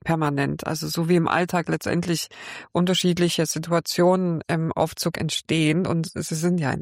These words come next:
in Wahrheit ja auch so. Und das habt ihr total schön nachgebildet und das transportiert ja viel Emotionen. Ich, äh, vermute mal, das war ja auch Absicht, äh, diese Emotion eher in den Vordergrund zu stellen.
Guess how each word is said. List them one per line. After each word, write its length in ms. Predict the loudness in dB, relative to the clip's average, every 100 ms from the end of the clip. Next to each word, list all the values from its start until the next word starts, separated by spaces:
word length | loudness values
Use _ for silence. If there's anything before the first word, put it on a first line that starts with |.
| -6
in 180 | -6
Wahrheit 340 | -4 -4 -2 -2
ja 120 | -2
auch 160 | -2 -4
so. 300 | 0 2 0 -6 -14 -14 -14 -12
Und 140 | -4 -2
das 100 | 0
habt 200 | -4 -6
ihr 180 | -18 -6
total 200 | -2 0
schön 240 | 0 -2
nachgebildet 680 | -2 -2 -4 0 2 2 -2 -6
und 100 | -8
das 100 | -8
transportiert 720 | -4 -4 -4 -4 -6 -2 -2
ja 120 | 0 -4
viel 480 | -2 0 2 0 -4 _
Emotionen. 880 | -4 -2 -4 -2 2 2 2 0 -6
Ich, 260 | -8 -12 -10
äh, 200 | -8 -8
vermute 460 | -10 -2 0 2 0
mal, 160 | 0
das 220 | 0 0 0
war 100 | 2
ja 160 | 2
auch 240 | -2 -6 -4
Absicht, 720 | -4 -4 -6 -6 -6 -14 -10
äh, 180 | -8 -8 -8
diese 220 | -6 -4
Emotion 640 | -4 -4 -4 0 2 2 0
eher 400 | -2 0 -2 -4 -10 -20 -20 -18 -18 -20 -6
in 60 | -4
den 40 |
Vordergrund 560 | 0 2 2 0 0 0
zu 120 | -4
stellen. 420 | -4 0 0 -2